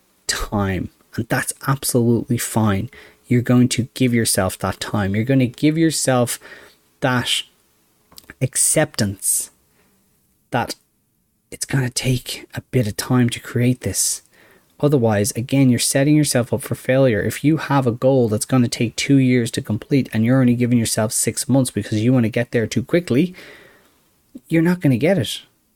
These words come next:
Or if you're gonna get it, it's not gonna be to the best of your abilities. It's gonna be quick.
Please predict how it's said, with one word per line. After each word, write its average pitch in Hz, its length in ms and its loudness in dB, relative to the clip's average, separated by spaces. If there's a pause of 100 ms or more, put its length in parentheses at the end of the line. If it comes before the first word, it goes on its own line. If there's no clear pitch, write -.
(220)
Or 131 220 2 (640)
if 135 140 0
you're 131 100 2
gonna 147 220 4
get 151 220 0
it, 123 160 0
it's - 180 -2
not 139 200 0
gonna 127 200 4
be 123 320 4 (280)
to - 100 -10
the 117 80 0
best 123 300 0
of 120 100 0
your 110 160 2
abilities. 110 500 2
It's 110 100 -4
gonna 110 220 0
be 101 140 -4
quick. - 440 -4